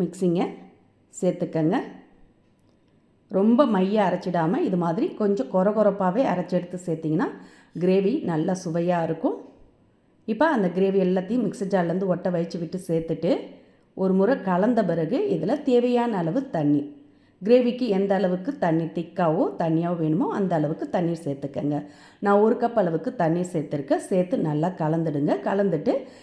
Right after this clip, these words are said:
இந்த கிரேவிக்கு தேவையான அளவு உப்பு சேர்த்துக்கங்க. நம்ம ஏற்கனவே வெங்காயம் தக்காளி வதக்க பார்த்தே கொஞ்சம் உப்பு சேர்த்துருக்கோம்,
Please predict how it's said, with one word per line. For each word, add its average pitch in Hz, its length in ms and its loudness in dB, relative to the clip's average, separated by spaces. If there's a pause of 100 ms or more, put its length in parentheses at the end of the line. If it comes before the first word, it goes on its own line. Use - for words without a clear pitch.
(160)
இந்த 214 120 4 (100)
கிரேவிக்கு 294 360 6 (120)
தேவையான 185 440 2
அளவு 165 180 0 (100)
உப்பு 240 160 -4 (100)
சேர்த்துக்கங்க. 147 560 0 (760)
நம்ம 226 220 6
ஏற்கனவே 247 320 2
வெங்காயம் 220 360 0
தக்காளி 190 360 0
வதக்க 185 340 -2
பார்த்தே 165 300 -2
கொஞ்சம் 165 260 0
உப்பு 202 180 -4 (100)
சேர்த்துருக்கோம், 170 600 -4